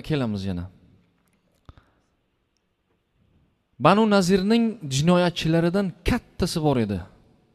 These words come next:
Nommi mabodo eslaringizda yo'qmi? Yozib olganlar.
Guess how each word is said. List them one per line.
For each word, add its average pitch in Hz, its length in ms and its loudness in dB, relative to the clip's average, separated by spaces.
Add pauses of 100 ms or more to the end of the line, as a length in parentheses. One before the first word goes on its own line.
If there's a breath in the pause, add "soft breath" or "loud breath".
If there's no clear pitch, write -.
(160)
Nommi 170 360 -4
mabodo 151 380 -4
eslaringizda 151 420 -6
yo'qmi? 180 300 -4 (1400)
Yozib 135 200 -4
olganlar. 131 460 -4